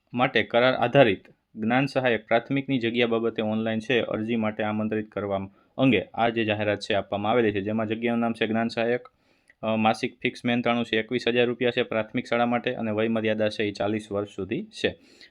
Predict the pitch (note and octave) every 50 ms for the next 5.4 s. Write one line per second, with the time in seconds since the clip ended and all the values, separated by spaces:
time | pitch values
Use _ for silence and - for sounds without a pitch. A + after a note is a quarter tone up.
0 | _ - B2 D#3+ F3+ D3+ B2 - - A#2+ B2 B2+ C3 C3 C3 C3 C3 B2 - -
1 | - B2+ B2+ C3 A#2+ A#2+ B2 B2 B2 B2+ B2+ B2+ B2+ C#3 C3+ B2+ B2+ A#2 A2 G#2
2 | G#2 A2 B2 B2+ C#3 C3 A#2 - B2+ C3 C3 A#2+ G#2+ A#2 A#2+ C3 B2+ - D3 C#3+
3 | C#3+ C3+ - - - B2+ C3 C#3+ C#3 - B2+ B2+ C3 C3+ C3 B2+ A2 B2 A#2 B2
4 | B2 B2 B2 B2 A#2+ B2 - C3 A2 G#2+ A2 A#2 B2 B2+ C3 C3+ C#3 C3+ A#2 A2+
5 | A#2 A#2 - - - B2 B2 D3